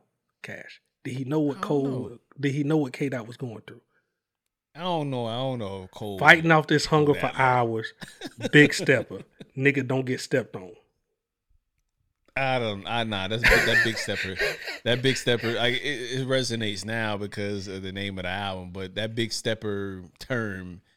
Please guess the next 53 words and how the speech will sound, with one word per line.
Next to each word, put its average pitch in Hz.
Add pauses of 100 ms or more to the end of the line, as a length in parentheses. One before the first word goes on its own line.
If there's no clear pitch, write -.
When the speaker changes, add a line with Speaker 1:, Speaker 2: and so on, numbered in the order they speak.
Speaker 2:
has 92
been 92
a 80
term. 78
So -
I 127
think 143
it's 123
just, 120 (1300)
if 120
it 117
fits, -
it 110
fits - (220)
if 127
you 131
wanna 127
make 123
it 123
fit, 123
but 104 (160)
it, 104
it, 92 (500)
it 98
was 95
before 95
the 92
time, 82
man. 67
It's 82
before 80
the 71
time. 67
I, 101
I 120
Speaker 1:
Did 120
Speaker 2:
don't 120
Speaker 1:
he? 117
Speaker 2:
think 98
Cole, 87 (920)
he 156
ain't 120
know 101
that 95
was 90
gonna 85
be 82
the 80
name 80
of 78
the 78
album 73
that, 78